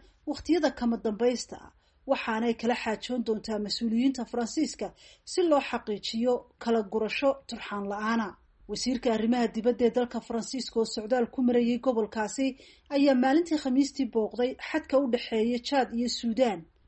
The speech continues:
Manay jirin wax calaamada ah oo muujinaya in xukuumadda Paris ay hore u ogeyd go'aamadaasi iyo in kale. Ergeyga gaarka ah ee Faransiiska ayaa toddobaadkan u gudbiyey madaxweyne Emmanuel Macron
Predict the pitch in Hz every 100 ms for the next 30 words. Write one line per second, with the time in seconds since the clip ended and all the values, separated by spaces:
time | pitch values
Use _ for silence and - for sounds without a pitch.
0 | - 220 269 262 - 240 254 262 247 -
1 | 226 226 220 214 220 240 247 240 233 220
2 | 214 - 269 240 254 240 247 - 226 247
3 | 233 233 240 269 240 190 - - - _
4 | 269 226 254 311 330 294 226 247 254 -
5 | 220 226 226 262 220 202 - 247 226 254
6 | 240 - 196 180 - _ _ _ 240 240
7 | 240 208 220 247 226 - 233 240 233 -
8 | 226 - 269 240 - 220 247 240 220 226
9 | 226 254 233 - 262 277 220 226 - 233
10 | 262 226 214 240 254 233 233 233 262 233
11 | 226 214 220 214 294 262